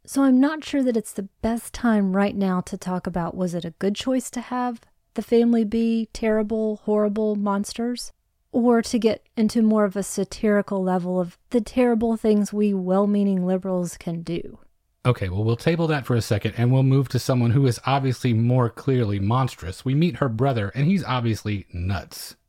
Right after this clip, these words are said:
Speaker 2: I can see why he would be interested in eugenics as his salvation, because he looks like nothing but a twitchy bundle of recessive genes.
Speaker 1: He looks like a Carney's castaway.
Speaker 2: <laughs> He's even more overtly aggressive than the parents.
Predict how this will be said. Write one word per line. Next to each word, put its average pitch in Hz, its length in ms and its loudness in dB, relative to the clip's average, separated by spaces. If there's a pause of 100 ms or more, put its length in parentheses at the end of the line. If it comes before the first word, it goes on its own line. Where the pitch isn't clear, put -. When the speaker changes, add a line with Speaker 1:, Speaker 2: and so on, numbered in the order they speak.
(280)
Speaker 2:
I 120 100 -2
can 117 160 2
see 156 260 0
why 156 180 0
he 143 220 -2
would 143 120 0
be 123 220 0
interested 127 460 -2
in 123 180 2
eugenics 120 560 0
as 110 220 -6
his 117 180 0
salvation, 127 600 0
because 117 260 -2
he 147 120 0
looks 147 240 -2
like 123 160 -2
nothing 113 360 0
but 107 200 -4
a 98 120 -6
twitchy 139 420 -2
bundle 107 480 0
of 92 220 -6
recessive 101 520 -2
genes. 92 680 -2 (400)
Speaker 1:
He 269 180 2
looks 269 240 2
like 247 180 0
a 220 80 -2
Carney's 202 540 0
castaway. 170 680 -2 (380)
Speaker 2:
<laughs> - 420 -4
He's 180 200 2
even 185 280 4
more 170 200 4
overtly 135 600 2
aggressive 110 540 -2
than 110 120 0
the 98 80 -2
parents. - 720 -4